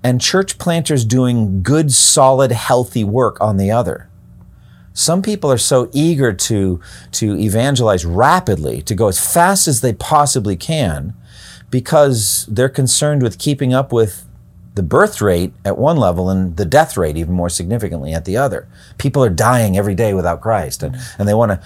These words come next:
go as fast as they can to get the word of God there in time before people perish. In some sense, there's a, there's a sense of appropriate urgency here,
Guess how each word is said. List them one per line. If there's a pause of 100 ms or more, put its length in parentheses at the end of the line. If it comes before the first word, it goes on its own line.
(180)
go
as
fast
as
they
can
to
get
the
word
of
God
there
in
time
before
people
perish. (460)
In
some
sense,
there's
a,
there's
a
sense
of
appropriate
urgency
here,